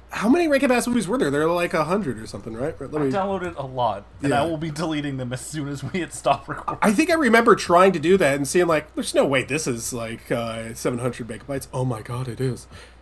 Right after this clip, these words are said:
Speaker 1: There was fucking, okay, there was a Frosty the Snowman one, which I'm just not gonna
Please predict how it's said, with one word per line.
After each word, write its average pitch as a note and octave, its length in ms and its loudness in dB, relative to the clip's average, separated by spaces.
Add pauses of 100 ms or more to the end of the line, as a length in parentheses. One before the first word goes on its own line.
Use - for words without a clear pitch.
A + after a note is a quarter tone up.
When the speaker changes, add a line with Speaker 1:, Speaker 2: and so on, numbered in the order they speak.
(120)
Speaker 1:
There F3 120 4
was F#3+ 120 6
fucking, G3 560 4 (400)
okay, F3 160 2
there F3 120 4
was F3+ 100 6
a F3 60 6
Frosty F#3 360 2
the D#3 120 -4
Snowman C#3 500 0
one, A#2 160 -6
which A#2+ 160 -6
I'm B2+ 100 -4
just A#2+ 160 -8
not A2 120 -10
gonna - 100 -20